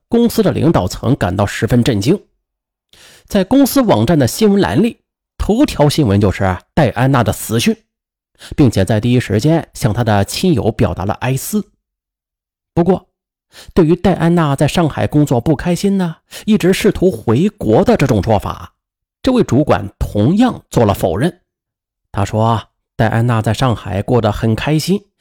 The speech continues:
也很喜欢上海的氛围，喜欢在上海工作。”他说，自己和上海的室友相处的也很好。他表示，他们在上海的合作伙伴上海嘉禾经纪模特公司是一家合法的模特经纪公司，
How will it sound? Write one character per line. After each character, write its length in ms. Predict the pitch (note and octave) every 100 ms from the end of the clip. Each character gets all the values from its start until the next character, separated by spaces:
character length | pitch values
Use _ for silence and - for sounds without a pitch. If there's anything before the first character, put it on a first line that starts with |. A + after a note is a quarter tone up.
| -
也 120 | - F#3
很 220 | F3+ A#3
喜 240 | - -
欢 160 | F2 A2+
上 180 | - D3
海 140 | -
的 80 | F#2
氛 260 | - F3
围， 340 | F2+ G2 F#3 _ _
喜 200 | - -
欢 180 | G2+ G#2+
在 120 | A2+
上 180 | G2+ C3+
海 160 | G#2+ F#2
工 220 | A2+ C#3
作。” 240 | F#3+ - _ _ _ _ _
他 160 | - G#2
说， 240 | G2+ G2 E2+ - -
自 180 | - F3
己 140 | G#2+
和 260 | F2 G#2+ C#3+
上 220 | - B2+
海 100 | G2+
的 80 | G#2+
室 220 | - D#3
友 160 | F#2
相 260 | F#2+ - E3
处 280 | - - G2
的 100 | C3+
也 80 | B2+
很 160 | A2
好。 380 | B2+ G2 C#3 _ _ _ _ _ _ -
他 100 | D#3+
表 200 | C#3+ C#3
示， 240 | F3+ - _ _ _ - _
他 160 | - B3+
们 140 | A#3+
在 100 | G3
上 260 | F3+ - F#3+
海 140 | -
的 100 | G2+
合 220 | G#2+ -
作 160 | F3+ F#3+
伙 220 | - -
伴 280 | - D#3+ C3 - -
上 240 | - F3
海 180 | - G2+
嘉 260 | - E3 D#3
禾 240 | - G#2+
经 140 | B2 D3+
纪 140 | D3
模 160 | G#2 B2+
特 120 | G#2
公 160 | A2+
司 320 | D3 - G#3 _ _ -
是 160 | -
一 60 | B2
家 160 | C3+ C#3
合 360 | - - E3+
法 280 | B3 - F2
的 100 | G#2
模 180 | F#2 G2
特 160 | -
经 160 | F#2+ G#2
纪 60 | F#2+
公 180 | G2+
司， 260 | G2+ - -